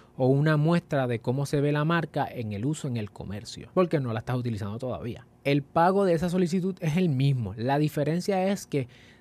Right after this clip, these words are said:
luego que tú sometes la solicitud, la, eh, oficina, en el, si es el U S P T O o en el caso de Puerto Rico, la Oficina de Marcas y Nombres Comerciales, se va a comunicar contigo. Si aprueba la solicitud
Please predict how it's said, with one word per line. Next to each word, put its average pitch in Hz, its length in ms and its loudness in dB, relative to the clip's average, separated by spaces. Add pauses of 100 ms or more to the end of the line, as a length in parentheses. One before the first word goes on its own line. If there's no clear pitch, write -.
(300)
luego 170 340 4
que 233 120 -2
tú 220 80 -2
sometes 202 400 -2
la 180 120 0
solicitud, 180 640 -2
la, 143 480 2
eh, 151 200 0
oficina, 143 720 0
en 127 100 -6
el, 110 100 -4 (120)
si - 180 -2
es 117 80 2
el 120 160 2
U 127 80 2
S 127 160 -2
P 139 100 -2
T 131 140 -2
O 135 240 0
o 120 140 -2
en 117 80 -4
el 110 80 -8
caso 113 220 -6
de 123 40 -4
Puerto 127 320 -4
Rico, 147 220 -4
la 131 80 0
Oficina 110 320 -6
de 117 80 -4
Marcas 120 280 -4
y 127 40 -4
Nombres 127 240 -6
Comerciales, 160 640 -4 (220)
se 123 180 -2
va 120 80 0
a 120 60 -2
comunicar 170 540 -2
contigo. 175 720 0
Si - 160 -2
aprueba 123 340 0
la 135 100 2
solicitud 170 600 -2